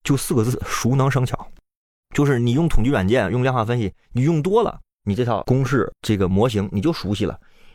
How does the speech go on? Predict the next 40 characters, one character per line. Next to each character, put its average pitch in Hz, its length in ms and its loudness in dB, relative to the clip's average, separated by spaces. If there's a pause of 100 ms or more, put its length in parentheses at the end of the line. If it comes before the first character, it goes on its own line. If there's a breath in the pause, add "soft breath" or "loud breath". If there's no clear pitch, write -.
你 113 180 0
做 165 180 2
田 123 160 0
野 120 60 0
调 117 160 2
查， 92 280 -2 (280)
你 113 140 2
熟 113 240 -2
练 214 180 4
了， 90 120 -2
你 95 120 -2
就 165 140 0
知 - 120 -6
道 - 300 -2
访 - 320 -4
谈 101 160 -2
怎 87 80 -4
么 90 60 -2
开 - 160 -4
口， - 260 -10 (560)
现 151 160 0
场 104 160 -2
怎 92 100 -2
么 87 60 0
进 120 120 0
入， 120 220 -2 (500)
不 196 120 2
见 226 100 4
得 208 100 4
是 131 120 0
完 101 100 0
全 - 80 -2
按 - 80 -4
照 98 60 0
教 101 120 -2
科 95 140 -2
书 95 160 -4
那 90 60 -2
样 78 100 -6
的， - 140 -16